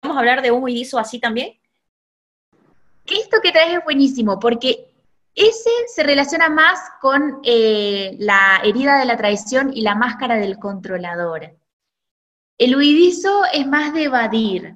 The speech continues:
Speaker 2: ¿sí? Y hace todo a la perfección justamente porque no pu-, no quiere sentir rechazo. Esa es su herida. Su herida es el rechazo. Entonces, todo lo que pueda hacer que él sea rechazado, va a tratar de evitarlo. Y de lo que estabas hablando, claro,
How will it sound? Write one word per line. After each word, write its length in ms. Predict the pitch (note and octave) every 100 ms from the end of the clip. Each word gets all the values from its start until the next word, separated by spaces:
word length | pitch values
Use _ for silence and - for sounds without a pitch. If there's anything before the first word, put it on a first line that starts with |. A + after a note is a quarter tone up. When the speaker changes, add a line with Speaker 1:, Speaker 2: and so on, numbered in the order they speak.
| _
Speaker 2:
¿sí? 500 | - A#3+ C#4+ C4+ - -
Y 280 | C4 C4 -
hace 320 | D4+ - E4
todo 520 | E4 F#4 F#4+ F4+ -
a 80 | C4+
la 200 | B3 A#3+
perfección 680 | A#3+ A#3 A#3 A#3 - D#4 D#4
justamente 560 | D4 C#4+ C#4 C#4+ D4
porque 280 | B3+ A3+ A3+
no 160 | A3+ C4
pu-, 200 | C#4 A#3+
no 100 | B3+
quiere 180 | C#4
sentir 460 | C4+ A#3+ A3 B3 - -
rechazo. 760 | A#3 A3 - A3+ G#3+ - F3 -
Esa 220 | C#4+ D4+
es 100 | C#4+
su 80 | A#3+
herida. 420 | A#3+ G#3 F3+ - _ _ _ _
Su 140 | B3
herida 160 | C4 C#4+
es 60 |
el 100 | C4+
rechazo. 440 | A3+ A3 A#3+ A3+ G#3
Entonces, 400 | B3+ B3+ C4 -
todo 220 | E4+ F#4
lo 100 | F4
que 80 | D4+
pueda 160 | C#4 C#4+
hacer 240 | C#4 A#3
que 80 | A#3+
él 80 | B3
sea 160 | C4
rechazado, 600 | B3+ A#3+ A3+ A3 B3+ D4 D4+ - _ -
va 120 | G#3+ C4
a 60 |
tratar 360 | B3+ B3 B3 C4+
de 80 | C4+
evitarlo. 720 | A3 A#3+ A3+ F#3+ E3+ F3+ - _ _
Y 140 | - B3+
de 100 | C4+
lo 120 | C4
que 60 | C4
estabas 360 | E4 F#4 G4+
hablando, 520 | F4 F4 E4+ E4+ E4+ F#4 F4+ -
claro, 400 | C#4+ B3+ G#3+